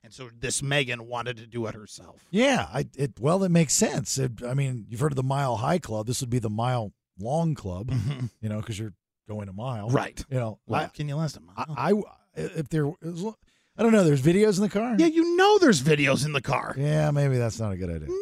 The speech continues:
Speaker 1: No, you don't want that. You got, you, if you're doing that and you're a dude, you got a hog on you.
Speaker 2: But there's, but there's a lot of people that don't care about that, as long as there's not another person there. They don't care if there's a video.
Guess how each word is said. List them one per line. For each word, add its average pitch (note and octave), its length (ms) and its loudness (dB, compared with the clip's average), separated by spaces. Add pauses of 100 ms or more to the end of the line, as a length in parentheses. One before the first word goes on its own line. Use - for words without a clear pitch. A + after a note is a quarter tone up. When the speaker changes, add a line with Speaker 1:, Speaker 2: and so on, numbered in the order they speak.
(140)
Speaker 1:
No, A4 340 4
you B3 120 2
don't F#3+ 160 2
want D#3+ 260 2
that. G3 300 4
You F4 140 2
got, C#4+ 180 0
you, G4 240 4
if D#4+ 240 0
you're G#4+ 200 6
doing D4 280 2
that C#4 160 4
and B3 80 -2
you're A#3+ 120 6
a G#3+ 40 6
dude, G#3 340 4
you B3 80 2
got A3+ 160 4
a D#3+ 60 4
hog D3+ 280 2
on B2 200 -6
you. G#2+ 80 -16 (140)
Speaker 2:
But F3+ 240 4
there's, G#3 260 4 (120)
but D#3 240 0
there's D#3 160 2
a D#3 60 2
lot D#3 200 2
of E3 80 -4
people A3 280 0
that C#3 140 0
don't C3+ 220 2
care G3 200 -6
about A#2 300 -4
that, E2+ 200 -6
as G#2+ 140 -2
long D#3 220 4
as A#2+ 100 0
there's B2 160 -2
not C3+ 140 0
another A#2 280 0
person D#3 380 -6
there. D#2 140 -6
They A2 120 -4
don't D#3 140 -2
care C#3 140 -2
if G#2+ 80 -4
there's G#2+ 180 -4
a G2+ 60 -6
video. F#2+ 400 -4